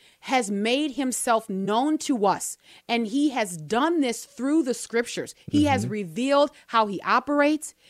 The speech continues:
Speaker 1: He has revealed his sentiment towards sin and rebellion,
Speaker 2: Mm-hmm.
Speaker 1: that it does not,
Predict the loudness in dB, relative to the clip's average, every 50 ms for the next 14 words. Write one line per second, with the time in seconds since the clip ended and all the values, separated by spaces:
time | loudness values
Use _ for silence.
0 | _ _ 4 4 6 6 4 2 2 0 -4 -4 -2 0 2 4 4 4 2 0
1 | -2 -4 -4 -4 -2 0 0 0 0 0 0 0 0 0 -2 -2 2 4 4 4
2 | 2 2 -2 -6 0 4 4 6 6 4 2 2 -2 _ _ _ _ _ _ 0
3 | 2 2 2 4 2 2 2 2 4 6 6 6 6 4 4 2 0 0 -2 -4
4 | -6 -4 -4 -4 -6 -6 -2 2 4 4 4 4 2 2 0 0 0 0 2 4
5 | 6 6 4